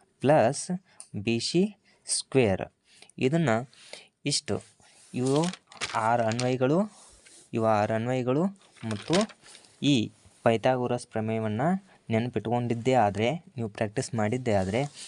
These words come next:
ಈ ಎಂಟನೇ ಅಧ್ಯಾಯ ಏನೈತಲ್ಲ ಅತಿ ಸುಲಭವಾಗಿರ್ತಕ್ಕಂಥ ಅಧ್ಯಾಯ ಆಗಿರ್ತೈತಿ. ಅದೇ ರೀತಿಯಾಗಿ ನಾವು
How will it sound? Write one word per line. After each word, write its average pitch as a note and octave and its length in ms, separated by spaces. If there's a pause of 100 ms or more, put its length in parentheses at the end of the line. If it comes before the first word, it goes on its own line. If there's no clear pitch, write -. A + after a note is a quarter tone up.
(220)
ಈ C#3+ 120 (600)
ಎಂಟನೇ B2 380
ಅಧ್ಯಾಯ A2+ 300 (100)
ಏನೈತಲ್ಲ A2+ 400 (360)
ಅತಿ B2+ 260 (120)
ಸುಲಭವಾಗಿರ್ತಕ್ಕಂಥ A2+ 1040 (520)
ಅಧ್ಯಾಯ A2 300
ಆಗಿರ್ತೈತಿ. G#2+ 540 (500)
ಅದೇ A#2 160
ರೀತಿಯಾಗಿ B2+ 480 (460)
ನಾವು A#2 260